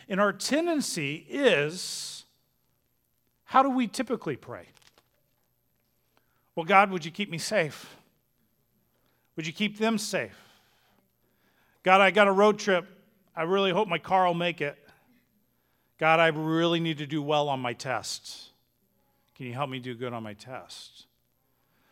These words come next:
Our tendency as Christians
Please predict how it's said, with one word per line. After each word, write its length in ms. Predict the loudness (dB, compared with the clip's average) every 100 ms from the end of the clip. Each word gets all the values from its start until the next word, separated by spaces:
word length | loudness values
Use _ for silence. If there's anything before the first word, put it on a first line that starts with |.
| _
Our 140 | -2
tendency 1000 | -2 -2 0 0 0 -4 -8 -6 -6 -6 -4
as 420 | 0 0 0 -6
Christians 1160 | -14 -8 -6 -6 -12 -14 -14 -16 -16 -16 -18